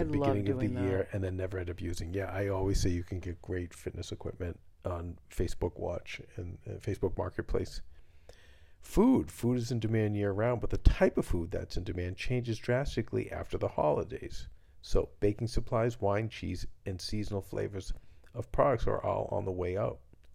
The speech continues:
Speaker 1: Grocers clearance.
Speaker 2: Let's buy our
Speaker 1: Oh.
Speaker 2: Christmas cookies on sale for next year?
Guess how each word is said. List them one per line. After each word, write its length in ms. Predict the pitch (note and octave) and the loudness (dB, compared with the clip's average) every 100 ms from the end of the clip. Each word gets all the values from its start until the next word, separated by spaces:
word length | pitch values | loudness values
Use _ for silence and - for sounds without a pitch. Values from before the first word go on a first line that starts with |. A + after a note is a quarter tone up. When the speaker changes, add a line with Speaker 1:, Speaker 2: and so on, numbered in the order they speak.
| - | -10
Speaker 1:
Grocers 380 | - - - - | -4 -2 -2 -6
clearance. 560 | - G2+ F#2 F#2+ - - - - - - - - - - - - - - - - | -4 -2 -2 -4 -6 -8 -10 -20 -20 -20 -20 -20 -20 -20 -20 -20 -20 -20 -14 -6
Speaker 2:
Let's 260 | F#3 F#3 | -4 -4
buy 200 | - F#3 | -2 0
our 80 | F3+ | 0
Speaker 1:
Oh. 20 | |
Speaker 2:
Christmas 440 | F3 F3+ F3 F3 F3 | -2 -8 -8 -10 -12
cookies 480 | - G3 F#3 F#3 G3+ | -6 -6 -6 -8 -4
on 200 | F3 F3 | -6 -6
sale 280 | - F3 | -6 -4
for 180 | F3+ F3+ | -4 -8
next 340 | F3+ F3+ - D4 | -8 -8 -10 -8
year? 300 | E4+ F#4+ | -6 -6